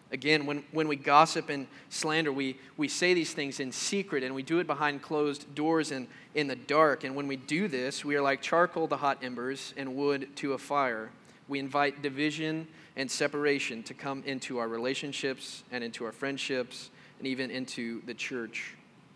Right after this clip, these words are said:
Now, why do we use whispering speech? Well, I think that's because as sinful people, we like to think that we are always right. And we also enjoy feeling like we are always in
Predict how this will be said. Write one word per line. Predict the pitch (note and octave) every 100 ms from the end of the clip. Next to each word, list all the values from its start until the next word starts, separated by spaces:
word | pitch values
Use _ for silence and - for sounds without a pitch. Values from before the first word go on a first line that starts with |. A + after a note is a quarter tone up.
| - - - - - - - - - -
Now, | D3 C#3+ C3+ - - - -
why | D#3 D#3+
do | E3+
we | E3+
use | D#3+ F#3+ D#3+ B2+ C3 B2+
whispering | C3 B2 - C3 B2 B2+ B2
speech? | - - - G3 C#3+ - - - - - - - - - - C3+
Well, | C3 C#3
I | C#3+
think | C#3 F3
that's | F3 C#3+ -
because | C3+ C#3+ C#3
as | C#3
sinful | - D3+ C#3+
people, | C3+ F#3+ F3+ B2+ D#3+ - - - - -
we | D#3
like | D#3+ F#3+
to | D#3
think | D#3 C#3+
that |
we | C#3+
are | C#3+
always | C3+ C3+ C3+ C3 - -
right. | C3 D#3+ B2+ A2 - - - - - -
And | C3+
we | C3+
also | D3+ F3 F3
enjoy | D3 C3+ B2
feeling | - D#3 C#3 C3
like | C3
we | C#3
are | C3+
always | C3+ B2 A#2+ B2 A#2+ A#2 -
in | B2 A#2 A2+